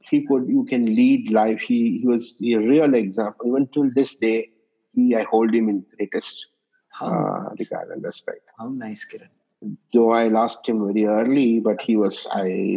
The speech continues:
Speaker 1: I lost him when I was just in second P U.
Speaker 2: So sorry. Yeah.
Speaker 1: So then, and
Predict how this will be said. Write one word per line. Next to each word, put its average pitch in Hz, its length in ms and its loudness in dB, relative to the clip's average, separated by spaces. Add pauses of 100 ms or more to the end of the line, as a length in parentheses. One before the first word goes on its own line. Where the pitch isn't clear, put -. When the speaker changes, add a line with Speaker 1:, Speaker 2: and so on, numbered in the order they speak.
Speaker 1:
I 95 100 0
lost 107 300 0
him 101 160 -2
when 98 120 -4
I 98 60 -4
was 98 180 -6
just - 420 -10
in 98 200 -4
second 104 380 -6
P 110 120 -4
U. 101 220 -2 (280)
Speaker 2:
So - 260 -8
sorry. 107 380 -10
Yeah. - 140 -20
Speaker 1:
So 98 580 0
then, 82 240 -2 (100)
and 143 360 2